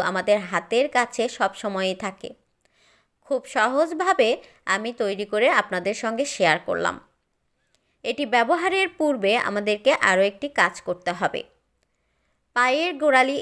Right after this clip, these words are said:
এবং পা ভালোভাবে প্রথমে পরিষ্কার করে নিতে হবে এটি ব্যবহারের পূর্বে। তো তার জন্য আমাদেরকে যেটি করতে হবে, প্রথমে একটি লেবু নিতে হবে। এরকম ছোট করে লেবু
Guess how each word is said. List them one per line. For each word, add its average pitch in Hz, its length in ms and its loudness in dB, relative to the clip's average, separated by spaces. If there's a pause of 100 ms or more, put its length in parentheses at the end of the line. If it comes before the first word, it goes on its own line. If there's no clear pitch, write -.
এবং 202 180 0 (140)
পা 196 140 6 (160)
ভালোভাবে 202 480 0 (100)
প্রথমে 208 340 -2 (160)
পরিষ্কার 190 440 0
করে 190 220 2
নিতে 190 260 -2
হবে 233 260 6 (140)
এটি 190 220 -4 (120)
ব্যবহারের 277 540 0 (140)
পূর্বে। 202 340 -6 (800)
তো 220 40 -10 (180)
তার 220 240 6
জন্য 349 200 0 (140)
আমাদেরকে 214 500 0
যেটি 190 260 -6 (100)
করতে 190 320 -4
হবে, 180 300 -6 (1120)
প্রথমে 302 440 -2 (560)
একটি 262 400 -6 (440)
লেবু 233 320 -2
নিতে 196 280 -4
হবে। 196 300 -4 (1120)
এরকম 285 420 -2
ছোট 269 240 -4
করে 214 260 0 (140)
লেবু 196 240 0